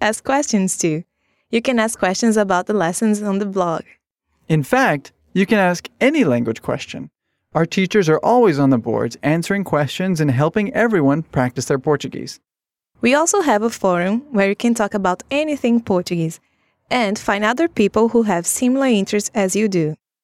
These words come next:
Speaker 1: Brazilian movies,
Speaker 2: Brazilian music,
Speaker 1: Brazilian food,
Speaker 2: Brazilian novellas,
Speaker 1: soccer,
Speaker 2: politics,
Speaker 1: religion,
Speaker 2: history, art,
Speaker 1: et cetera. Please remember to stop by our website,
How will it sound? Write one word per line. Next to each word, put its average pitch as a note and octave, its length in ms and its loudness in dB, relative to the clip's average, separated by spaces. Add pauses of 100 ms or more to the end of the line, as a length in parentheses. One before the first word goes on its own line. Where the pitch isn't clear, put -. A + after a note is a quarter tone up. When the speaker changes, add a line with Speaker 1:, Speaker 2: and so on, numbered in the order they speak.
(220)
Speaker 1:
Brazilian G3+ 400 2
movies, C4 640 0
Speaker 2:
Brazilian B2+ 440 2
music, F3+ 500 2
Speaker 1:
Brazilian F#3 400 0
food, B3 540 2 (180)
Speaker 2:
Brazilian C3 440 4
novellas, C#3+ 760 -2 (160)
Speaker 1:
soccer, A3+ 840 -2
Speaker 2:
politics, D3+ 840 -2 (340)
Speaker 1:
religion, A3+ 760 4
Speaker 2:
history, D#3+ 640 -2
art, D3+ 400 0 (360)
Speaker 1:
et - 160 -4
cetera. - 420 -8 (640)
Please C#4+ 240 2
remember A#3 400 2
to A3 180 0
stop A3 300 -2
by F#3 200 0
our F3+ 220 2
website, F3+ 640 -2